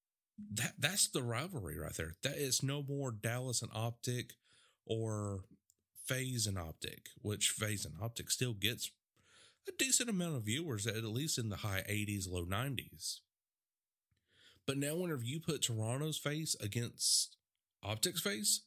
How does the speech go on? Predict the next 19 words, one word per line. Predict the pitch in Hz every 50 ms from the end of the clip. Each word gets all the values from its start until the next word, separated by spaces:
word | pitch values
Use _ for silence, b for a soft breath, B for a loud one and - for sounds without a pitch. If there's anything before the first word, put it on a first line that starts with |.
| _ _ - -
oh | 117
yeah, | 135 117 85
you're | 85 90 117 131 127
guaranteed | 120 127 120 120 113 104 120 113 107 101 101 -
at | - 107 107 - -
least | 90 98 110 127 123 104 90 - - - - - - b b b b b b b b b
over | - 123 117 107 101
one | 98 107 107 98
hundred | 95 104 98 95 - -
thousand. | - 110 98 90 82 78 - - - - - _ _ _ _ _ _ _ _ _ -
So | - - 101 92 95 - -
it | - 202 220
is, | 220 190 156 - - -
it's | 139 120 -
definitely | - 131 131 147 156 147 - - 147 139 123
something | - - 143 135 131 131 131 131 120
for | - 123 107
the | 104 107 -
ages. | 113 117 120 117 117 123 120 120 117 - -